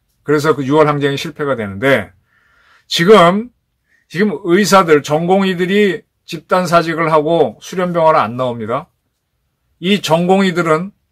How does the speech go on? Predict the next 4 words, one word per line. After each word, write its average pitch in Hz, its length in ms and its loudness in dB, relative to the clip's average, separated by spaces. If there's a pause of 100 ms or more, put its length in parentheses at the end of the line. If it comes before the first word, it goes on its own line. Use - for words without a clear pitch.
(460)
어쨌든 214 640 0 (160)
학교는 202 460 -4
졸업했습니다. 117 840 -6 (1080)
법적으로는 180 800 0